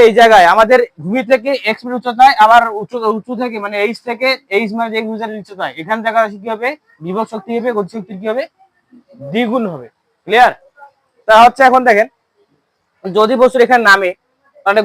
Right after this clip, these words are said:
গতি একটা বেগ পাবে। সেই বেগটা কি? যে ভি স্কয়ার সমান ইউ স্কয়ার প্লাস টু জি এইচ। এখানে এইচটা কি হবে? এইচ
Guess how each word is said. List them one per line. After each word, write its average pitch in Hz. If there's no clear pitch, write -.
গতি 214
একটা 208
বেগ 233
পাবে। 202
সেই 233
বেগটা 226
কি? 262
যে 170
ভি 175
স্কয়ার 233
সমান 226
ইউ 214
স্কয়ার 233
প্লাস 208
টু 208
জি 233
এইচ। 180
এখানে 233
এইচটা 240
কি 233
হবে? 240
এইচ 196